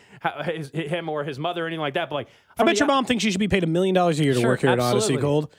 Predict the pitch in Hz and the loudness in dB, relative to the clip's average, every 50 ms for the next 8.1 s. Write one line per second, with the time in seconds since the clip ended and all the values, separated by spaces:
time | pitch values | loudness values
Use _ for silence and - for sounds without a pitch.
0 | - - 190 185 - - 170 180 180 180 165 147 - 254 226 226 214 240 247 202 | -8 -8 -6 0 2 4 4 6 4 4 4 4 4 4 4 2 2 2 2 2
1 | 226 226 208 175 196 190 196 202 196 156 175 165 165 160 127 170 165 165 - 185 | 2 2 2 4 2 2 2 2 2 2 0 2 2 0 0 0 -2 -4 -4 -4
2 | 175 190 190 160 113 101 _ - _ _ - - - 180 - - - - - - | -4 -2 -4 -4 -6 -8 _ -20 _ _ -8 -4 -2 0 0 2 2 4 4 4
3 | - 214 247 - 330 - - 302 277 - 320 262 - 311 - - 302 302 302 - | 4 4 4 4 4 6 6 6 6 6 4 0 2 0 0 2 4 2 4 4
4 | 180 185 175 170 165 - - - - 160 - - - 160 254 190 180 - - - | 2 0 0 0 0 -2 -2 -2 -6 -8 -6 -4 -4 -2 -2 0 0 0 0 0
5 | 185 185 208 202 - 196 180 175 165 156 147 127 131 - _ - 170 160 - - | 0 0 0 2 0 0 0 -2 -4 -4 -6 -10 -12 -14 _ -8 -8 -8 -4 -4
6 | 196 202 202 196 180 147 120 127 135 147 143 - 175 202 190 - 190 170 147 - | -2 -2 -2 -2 -4 -6 -8 -8 -6 -6 -2 -2 -4 -4 -4 -6 -10 -10 -6 -4
7 | 160 147 139 139 156 190 185 - 185 165 - - 180 214 214 202 139 123 120 131 | -4 -4 -2 -2 -2 -2 -2 -2 -4 -4 -4 -4 -4 -4 -4 -4 -6 -4 -6 -6
8 | - | -8